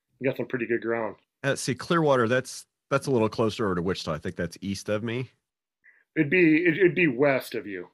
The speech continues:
Speaker 1: It'd be between you and Dodge City, I think.
Speaker 2: Okay. Yeah. Well, it, yeah, that is, it is a really, really pretty area up there. Like, between here and Dodge City, if you get out,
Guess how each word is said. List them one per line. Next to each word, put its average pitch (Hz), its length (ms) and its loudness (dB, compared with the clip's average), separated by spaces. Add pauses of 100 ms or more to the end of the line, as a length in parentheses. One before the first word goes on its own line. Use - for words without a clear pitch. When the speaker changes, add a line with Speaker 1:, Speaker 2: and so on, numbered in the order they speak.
(640)
Speaker 1:
It'd 151 120 0
be 156 140 6
between 156 400 4
you 160 240 6
and 135 80 2
Dodge 131 300 0
City, 123 240 -2
I 101 60 -6
think. 101 340 -10 (1000)
Speaker 2:
Okay. 170 300 -2
Yeah. 160 160 6
Well, 151 260 6
it, - 220 2 (400)
yeah, 127 180 2
that 143 160 2
is, 139 240 -2
it 127 120 -4
is 117 140 -4
a 110 60 -6
really, 101 420 0
really 90 220 -4
pretty 85 320 0
area 82 380 -2
up 85 120 -8
there. 78 400 -4
Like, 87 160 -6
between 104 300 -2
here 123 220 6
and 117 80 2
Dodge 101 280 2
City, 95 200 0
if 90 140 -6
you 92 80 -4
get 95 280 -4 (140)
out, 104 220 -2